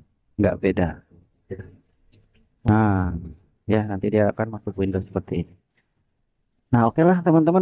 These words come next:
mungkin untuk info dan tutorial, bukan tutorial ya, info saja lah ya.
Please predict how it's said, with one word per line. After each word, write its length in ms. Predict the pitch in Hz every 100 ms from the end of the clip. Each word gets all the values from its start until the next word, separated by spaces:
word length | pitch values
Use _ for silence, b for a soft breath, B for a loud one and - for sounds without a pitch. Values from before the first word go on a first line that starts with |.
| 165
mungkin 320 | 151 143 170
untuk 400 | 143 127 131 - -
info 480 | 123 117 113 120 117
dan 160 | 113 110
tutorial, 400 | 107 107 117 113
bukan 320 | 104 104 104
tutorial 320 | - 110 123
ya, 160 | 110 110
info 320 | 113 104 107
saja 400 | 98 95 95 110
lah 160 | 98 82
ya. 160 | 101